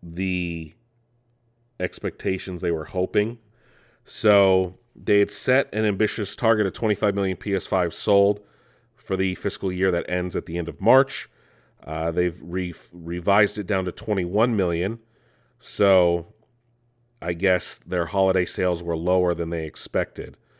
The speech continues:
Uh, Sony said they sold eight point two million P S fives during the third quarter, ending December thirty-first, up from the seven point one million sold the previous year. So they did sell more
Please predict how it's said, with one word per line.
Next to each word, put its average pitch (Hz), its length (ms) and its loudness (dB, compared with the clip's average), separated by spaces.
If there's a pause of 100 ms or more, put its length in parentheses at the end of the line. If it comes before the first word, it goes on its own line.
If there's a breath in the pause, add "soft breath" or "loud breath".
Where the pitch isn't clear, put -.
(380 soft breath)
Uh, 80 240 -4
Sony 104 400 -2
said 98 200 -2
they 92 100 0
sold 92 400 -2
eight - 200 -8
point 98 200 -8
two 107 160 -4
million 98 240 0
P 98 160 -6
S - 120 -4
fives 92 320 -2
during 90 220 -4
the 85 60 -8
third 90 300 -4
quarter, 104 400 2
ending 90 300 -6
December 85 340 -8
thirty-first, 90 720 -2 (640 soft breath)
up 113 180 0
from 107 160 -4
the 98 80 0
seven 98 320 -4 (140)
point 92 260 -2
one 101 260 -2
million 90 520 -2
sold 85 460 -4 (360 soft breath)
the 85 100 -6
previous 139 420 -2
year. 90 120 -2
So - 140 -8
they 92 100 -2
did 131 160 -2
sell 113 220 -2
more 101 380 -2